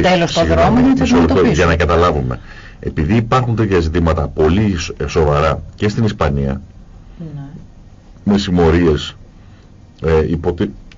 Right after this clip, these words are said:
Speaker 2: αλλοδαπών, κυρίως από τις παλιές ισπανικές απικίες και την Αφρική, που περάνε με μεγάλη ευκολία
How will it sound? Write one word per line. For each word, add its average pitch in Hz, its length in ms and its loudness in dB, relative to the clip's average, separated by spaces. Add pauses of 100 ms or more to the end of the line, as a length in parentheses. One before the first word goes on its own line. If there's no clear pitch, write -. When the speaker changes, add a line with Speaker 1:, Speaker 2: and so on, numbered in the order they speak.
Speaker 2:
αλλοδαπών, 92 580 2
κυρίως 110 420 2
από 98 200 -2
τις - 140 -12
παλιές 104 320 2
ισπανικές 90 460 -2
απικίες 101 480 -2 (220)
και 110 120 -4
την 101 140 0
Αφρική, 101 340 -2
που 87 120 -2
περάνε 107 300 2
με 101 180 4
μεγάλη 98 320 0
ευκολία 78 480 0